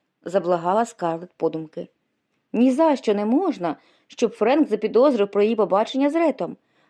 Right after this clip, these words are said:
Френк мав Рета за останнього поганця, що до нього, пристойній жінці, й підходити небезпечно. "Я ходила туди, ходила туди в надії. Може, хтось з офіцерів купить дещо з мого рукоділля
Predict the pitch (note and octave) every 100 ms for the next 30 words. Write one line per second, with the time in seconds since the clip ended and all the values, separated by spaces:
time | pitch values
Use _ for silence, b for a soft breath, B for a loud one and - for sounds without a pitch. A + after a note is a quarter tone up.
0 | _ - A3+ D#4 G4 D4+ C4+ C#4 B3+ C#4
1 | C4 A#3+ B3 E4 G#4 G4 F4+ F4 C4+ G3+
2 | F3 E3+ - D#3 b b b - A3+ G3+
3 | G3 C#4+ C#4+ F#3+ A#3 A#3 G#3+ A#3+ G#3+ G#3+
4 | G#3 C4+ C4+ A#3 A#3+ C#4+ D#4+ C#4+ G#3+ F#3+
5 | - E3 D#3+ - - _ _ _ _ _
6 | _ - G3+ C4+ C4+ D4+ B3 G4+ G4+ C4
7 | B3 F#3 G#3 F#3+ F3 b b - B3+ G#3+
8 | D#4 G#4 C#4 C4+ A#3+ A3 D#4 B3+ A#3 G#3
9 | D#4+ G4+ G#3+ F#3 - _ _ _ - C#4
10 | A4 F4+ F#4+ E4 F4 C4+ D4 C4+ F#4+ A4
11 | A#3 - b b - D#4+ C#4+ G#3+ C#4 F4+
12 | C#4+ C4+ C#4 C#4+ D4+ G4+ G4+ D#4+ F#3+ F3+